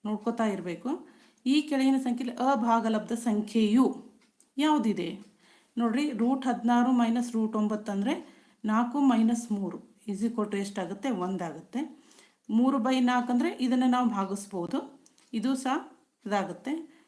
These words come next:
ಇದನ್ನು ಎಂಡ್ ಇದೆ, ಕೊನೆಗೆ ಎಂಡ್ ಇರೋದ್ರಿಂದ ಇದು ಒಂದು ಸಹ ಭಾಗಲಬ್ಧ ಸಂಖ್ಯೆ. ಇದನ್ನು ನೋಡಿದಾಗ ರೂಟ್ ಮೂರು ಒಂದೇನಿದೆ? ಅಭಾಗಲಬ್ಧ ಸಂಖ್ಯೆ ಆಗಿದೆ. ಆದ್ದರಿಂದ ಇದು ಒಂದು ಡಿ ಆಯ್ಕೆ ಸರಿಯಾಗಿದೆ.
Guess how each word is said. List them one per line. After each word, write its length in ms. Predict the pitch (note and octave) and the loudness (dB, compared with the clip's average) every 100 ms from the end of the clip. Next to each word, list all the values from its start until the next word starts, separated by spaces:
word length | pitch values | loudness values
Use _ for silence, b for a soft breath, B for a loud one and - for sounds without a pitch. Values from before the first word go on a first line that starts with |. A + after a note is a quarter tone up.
| _ | _
ಇದನ್ನು 340 | A#3 C4+ D#4 E4 | 0 2 2 4
ಎಂಡ್ 300 | A#3 A#3 A3 | 6 6 6
ಇದೆ, 440 | F#3+ C4+ - - _ _ _ | 2 -2 -4 -16 _ _ _
ಕೊನೆಗೆ 360 | A3 A3+ A3+ | 2 4 2
ಎಂಡ್ 260 | G3+ G3+ G#3 | 2 0 0
ಇರೋದ್ರಿಂದ 520 | F#3+ F#3+ F3+ F#3+ G3 C#4+ - | -2 -4 -4 -4 -2 -2 -4
ಇದು 240 | G3+ G3+ A3 | -4 0 2
ಒಂದು 220 | A3+ A#3 | 2 0
ಸಹ 200 | C4 C#4 | 0 0
ಭಾಗಲಬ್ಧ 560 | A3+ F#3+ F3+ F3+ F3 | 2 0 0 -4 -6
ಸಂಖ್ಯೆ. 520 | F#3 G3+ F#3 D#3 C#4 B B B B | -8 -6 -6 -4 -6 B B B B
ಇದನ್ನು 340 | F#3+ B3+ C4+ B3+ | -6 0 4 4
ನೋಡಿದಾಗ 600 | G3 F3 E3+ E3 D#3+ F3 G#3+ | 2 -2 -6 -6 -8 -4 -4
ರೂಟ್ 340 | G3+ G3+ A#3+ A3+ | -2 -2 -2 -2
ಮೂರು 300 | G#3 F#3+ F#3+ | -4 -4 -6
ಒಂದೇನಿದೆ? 640 | F#3 F3+ F#3 F#3+ F3+ B3 E4+ - - _ _ _ _ _ b b _ _ - | -6 -6 -6 -8 -4 -4 -4 -10 -20 _ _ _ _ _ b b _ _ -2
ಅಭಾಗಲಬ್ಧ 640 | A#3+ G3+ G3+ F#3 - - | -2 0 -4 -6 -8 -8
ಸಂಖ್ಯೆ 420 | A3+ A#3 G#3 F3+ | -6 -6 -6 -10
ಆಗಿದೆ. 560 | D#3+ E3 - _ _ _ - | -14 -16 -20 _ _ _ -8
ಆದ್ದರಿಂದ 500 | G3 F3 F#3+ F#3+ G3+ E4 - b b - | -6 -4 -4 -4 -6 -6 -12 b b -8
ಇದು 180 | G3+ G3 | -4 -2
ಒಂದು 540 | F#3 G3+ D#4 - - _ - F#3 | -2 -2 -4 -6 -20 _ -10 -4
ಡಿ 180 | G#3 | 0
ಆಯ್ಕೆ 320 | G3 F3+ - A#4+ - _ - | 0 -2 -6 -14 -16 _ -8
ಸರಿಯಾಗಿದೆ. 580 | A3 F#3 E3 D#3+ E3 | -6 -4 -8 -10 -14